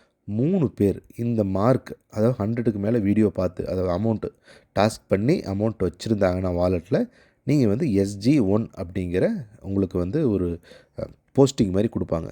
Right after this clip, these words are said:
சரிங்களா? So, இந்த போஸ்டிங் லெவல் வந்து up to டுவெல் வரைக்கும் இருக்கு. So, ஒண்ணொண்ணா பார்க்கலாம். இந்த எஸ் ஜி ஒன் இருக்கும். அதுக்கு வந்து ஃபிஃப்டீன் ருப்பீஸ் தான் கிடைக்கும்.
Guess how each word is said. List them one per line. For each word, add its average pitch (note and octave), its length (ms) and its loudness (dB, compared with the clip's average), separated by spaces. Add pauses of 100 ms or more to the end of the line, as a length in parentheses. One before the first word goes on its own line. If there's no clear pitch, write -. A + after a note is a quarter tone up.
சரிங்களா? E2+ 280 -6 (200)
So, - 120 -6
இந்த F#2+ 120 -4
போஸ்டிங் C3 340 2
லெவல் A2 280 6
வந்து A#2 300 2
up - 60 0 (100)
to A#2 140 0
டுவெல் G2+ 180 2
வரைக்கும் G#2+ 360 0
இருக்கு. C3 300 -6 (260)
So, A#2+ 280 0
ஒண்ணொண்ணா B2 180 0
பார்க்கலாம். F2 420 -2
இந்த F#2 140 -2
எஸ் G2 140 0
ஜி A2+ 140 4
ஒன் G#2+ 280 2
இருக்கும். D#3+ 420 0
அதுக்கு A2 320 -2
வந்து G#2+ 160 -4
ஃபிஃப்டீன் G2+ 180 -4
ருப்பீஸ் F#2 220 -6
தான் G2 120 -2
கிடைக்கும். F2 400 -4